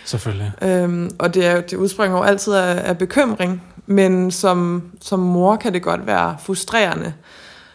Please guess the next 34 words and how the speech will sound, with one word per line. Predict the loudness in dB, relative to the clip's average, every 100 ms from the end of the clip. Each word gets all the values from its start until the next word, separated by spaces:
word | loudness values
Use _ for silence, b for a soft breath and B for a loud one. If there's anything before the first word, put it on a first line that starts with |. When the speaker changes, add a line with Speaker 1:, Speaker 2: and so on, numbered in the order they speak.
| B
Speaker 2:
når, | 0 2 2 0 0
når | 2
man | 2 2
gør | 2
sit | 2 0 4
absolut | 2 4 2 4 4
bedste | 4 2 2 -2 2
og | 2
lægger | 2 2
virkelig | 4 4 4 0
meget | 0 0 0 0 2 0
energi | 0 2 2
og | 2 2
omtanke | 2 0 0 -2 -2
i | -2
det, | -2 -2
og | -4
så | -4
der | -4
kommer | -2 -2 -2
nogen | -2 -4 -4 -4 -6
og | -6 -4
betvivler | -4 -2 0 0 -2
ens, | -4 -6 -10 -12 -12
ens | -6 -6 -6 -2
valg. | -2 -4 -10
Speaker 1:
Mm. | -6 -4 -4
Speaker 2:
Jeg | -6 -10 -12 B
ved | 6
ikke, | 6 4
Speaker 1:
Mm. |
Speaker 2:
om |
de | 0
ligefrem | 0 0 0